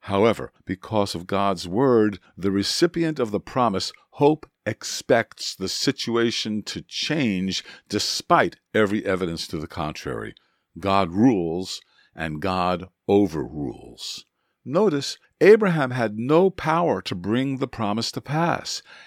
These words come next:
He had no earthly reason to hope, yet he embraced and strengthened his expectation. Many of us find ourselves in similar situations. We believe that we have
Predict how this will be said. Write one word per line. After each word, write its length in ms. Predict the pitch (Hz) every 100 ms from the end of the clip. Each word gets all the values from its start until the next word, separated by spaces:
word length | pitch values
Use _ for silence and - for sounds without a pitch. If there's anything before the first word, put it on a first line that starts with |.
| -
He 140 | - 131
had 260 | 113 107
no 360 | 110 117 131 -
earthly 540 | 120 135 127 123 127 120
reason 500 | 123 175 143 85 87
to 140 | -
hope, 400 | 120 160 156 - _
yet 400 | 90 98 117 117 - - -
he 200 | - 120
embraced 640 | 110 104 92 113 120 117 - -
and 160 | 95
strengthened 760 | - - 117 143 151 - 80 80
his 240 | 92 - -
expectation. 1080 | 101 - - 104 - 117 117 120 - 64 - _ _ _ _ _ _ -
Many 380 | 82 117 139
of 160 | 117 92
us 220 | 107 -
find 280 | - 95 92
ourselves 520 | 85 - 92 82 78
in 100 | 73
similar 640 | - - - 95 76 62 -
situations. 880 | - - - 67 67 - 73 73 - _ _
We 120 | 123
believe 500 | 135 143 143 143 139
that 140 | 113 107
we 140 | 120
have 600 | 113 107 120 117 117 113